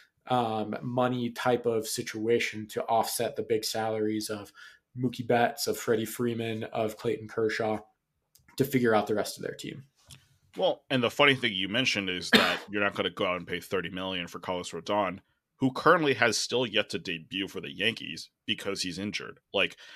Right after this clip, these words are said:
Speaker 1: Right.
Speaker 2: like, just because you go out and pay big money for a, a free agent pitcher, there's no guarantee that he's gonna be healthy when you need him. And so, it,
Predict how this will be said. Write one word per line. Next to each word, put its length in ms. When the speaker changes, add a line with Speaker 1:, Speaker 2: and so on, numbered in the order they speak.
Speaker 1:
Right. 260
Speaker 2:
like, 160
just 220
because 280
you 100
go 120
out 160
and 100
pay 180
big 300
money 300
for 540
a, 100
a 60
free 280
agent 260
pitcher, 420
there's 240
no 120
guarantee 460
that 140
he's 180
gonna 160
be 120
healthy 520
when 600
you 220
need 180
him. 240
And 420
so, 380
it, 180